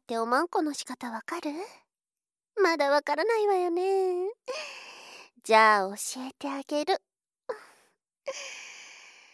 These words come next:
ほら、ママって甘えてきなさい。うん、そうそう。うん、うん。そ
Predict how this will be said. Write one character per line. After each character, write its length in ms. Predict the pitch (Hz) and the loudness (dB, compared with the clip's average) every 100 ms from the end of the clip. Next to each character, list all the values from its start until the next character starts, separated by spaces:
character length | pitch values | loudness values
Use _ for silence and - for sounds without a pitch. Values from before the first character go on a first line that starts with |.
| _ _ _ _ _ _ _ _ _ _ - | _ _ _ _ _ _ _ _ _ _ 2
ほ 60 | |
ら、 160 | 277 294 285 285 320 330 - - - - - | 4 4 2 -4 -6 -6 -12 -18 -18 -20 -2
マ 200 | 359 370 | 4 4
マ 120 | 359 | 4
っ 40 | 359 370 381 415 403 415 427 _ | 2 0 0 0 -2 -6 -12 _
て 100 | 415 359 | 2 2
甘 220 | 330 339 | 2 -2
え 40 | |
て 120 | 349 339 | -4 -8
き 100 | 320 | -6
な 120 | 359 | -4
さ 140 | - | -4
い。 40 | 370 392 403 415 - - - - - - - _ | -6 -4 -6 -8 -12 -18 -20 -18 -18 -20 -20 _
う 60 | 381 | -4
ん、 60 | 359 381 - _ _ 381 | -4 -6 -8 _ _ -10
そ 440 | - - 240 285 | -6 0 2 0
う 40 | 254 | -2
そ 340 | - - 294 | -6 -6 -8
う。 20 | 320 - _ _ _ _ _ 392 | -4 -4 _ _ _ _ _ -2
う 60 | |
ん、 80 | 381 | -2
う 60 | 330 | -2
ん。 40 | - _ 523 480 494 523 523 494 - - - - - - - - _ | -10 _ 2 4 4 2 0 -6 -12 -14 -12 -12 -12 -14 -16 -18 _
そ 260 | - - | -12 -6